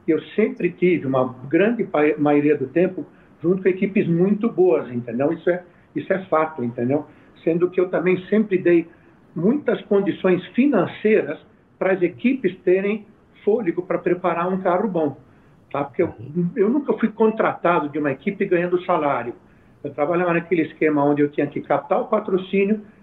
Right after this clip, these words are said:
Speaker 1: e contratar uma equipe pra prestar serviço pra mim. E eu me lembro um fato que, que eu comento muito, inclusive nas minhas palestras que eu falo,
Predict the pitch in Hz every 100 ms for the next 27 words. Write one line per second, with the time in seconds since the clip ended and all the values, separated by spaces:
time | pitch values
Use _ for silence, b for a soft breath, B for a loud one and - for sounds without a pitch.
0 | _ - 175 170 151 151 180 165 - 180
1 | 180 - 156 170 - 165 165 175 160 165
2 | - 196 165 147 B B B B B -
3 | 170 196 190 214 185 139 175 185 - 170
4 | 175 156 147 147 - - 156 151 170 180
5 | 185 160 190 185 147 180 190 165 156 165
6 | - 139 143 156 151 139 - - 160 180
7 | 143